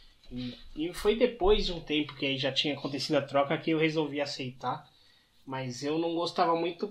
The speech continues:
por isso. Só que eu, eu tava meio que na linha do Brett Brown, entendeu? Eu também gostava muito do Jonathan Isaac.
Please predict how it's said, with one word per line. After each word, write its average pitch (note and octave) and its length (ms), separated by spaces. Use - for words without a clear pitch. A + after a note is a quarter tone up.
por G#3 160
isso. - 400
Só - 260
que A3 240
eu, G3+ 420
eu E3 160
tava F3+ 280
meio F3+ 280
que F#3 140
na F3 160
linha E3+ 500
do D3+ 140
Brett D#3+ 320
Brown, B2+ 320
entendeu? A#2+ 300
Eu C3+ 60
também D3 220
gostava D3+ 400
muito D#3+ 320
do D3+ 160
Jonathan C#3+ 600
Isaac. C#3+ 280